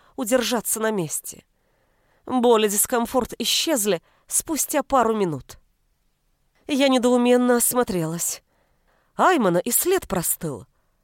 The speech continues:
Как он вообще попал в мое личное лимбо? Что, черт возьми, произошло в мире мертвых? Ощупав свое тело, я удостоверилась, что цела. Я взглянула в зеркало,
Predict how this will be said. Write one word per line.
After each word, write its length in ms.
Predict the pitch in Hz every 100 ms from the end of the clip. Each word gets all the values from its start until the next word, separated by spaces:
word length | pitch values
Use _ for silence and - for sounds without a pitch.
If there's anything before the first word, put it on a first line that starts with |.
| _ -
Как 220 | 190 -
он 100 | 208
вообще 420 | 214 - - 392
попал 400 | 220 175 339 285
в 60 | 202
мое 240 | 208 220
личное 420 | 277 - 233 226
лимбо? 480 | 254 330 165 123 92 _ _ _ _ _ _ _ _ -
Что, 340 | - - 415
черт 300 | 359 381 359
возьми, 340 | 349 359 349 359
произошло 680 | 294 311 285 370 359 311
в 80 | 196
мире 220 | 277 247
мертвых? 640 | 277 311 170 - - - _ _ _ _ _ _ _ _ _ _ -
Ощупав 520 | 247 - 294 247 233
свое 300 | - 233 240
тело, 340 | - 330 269
я 200 | 233 220
удостоверилась, 760 | 214 214 - 226 247 220 208 -
что 200 | - 214
цела. 500 | - 185 139 123 139 _ _ _ _ _ _ -
Я 200 | 196 240
взглянула 520 | 190 196 202 180 175
в 40 |
зеркало, 600 | 160 196 214 - 165 139